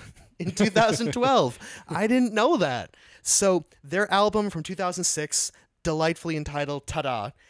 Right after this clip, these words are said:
Speaker 1: has the single I Don't Feel Like Dancing with a
Speaker 2: Hmm.
Speaker 1: delightful, great music video. Yeah, Google that stuff. If you have not heard this before, uh,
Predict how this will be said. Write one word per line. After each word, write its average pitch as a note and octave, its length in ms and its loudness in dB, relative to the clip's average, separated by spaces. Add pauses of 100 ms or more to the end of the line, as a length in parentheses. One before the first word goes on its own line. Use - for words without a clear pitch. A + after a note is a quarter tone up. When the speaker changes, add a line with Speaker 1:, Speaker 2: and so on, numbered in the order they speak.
(140)
Speaker 1:
has D#3 260 0
the D3+ 60 -6
single D3+ 600 -4 (680)
I E3+ 100 4
Don't F3 160 -2
Feel D#3+ 180 -2
Like C#3+ 200 0
Dancing A#2+ 540 -6 (180)
with C3+ 200 -10
a C3+ 100 -6
Speaker 2:
Hmm. B2+ 140 -8
Speaker 1:
delightful, D3 880 -4
great C3 400 -2
music B2 300 -10
video. G2 460 -10 (220)
Yeah, A#2 220 -6 (120)
Google E3 460 -2 (120)
that A#2+ 320 -4
stuff. - 540 -8 (120)
If A#2+ 160 -16
you C#3 100 -8
have D#3 120 0
not E3+ 160 -2
heard D#3 160 -2
this C3+ 120 -8
before, G#2 440 -8 (420)
uh, A#2+ 160 -6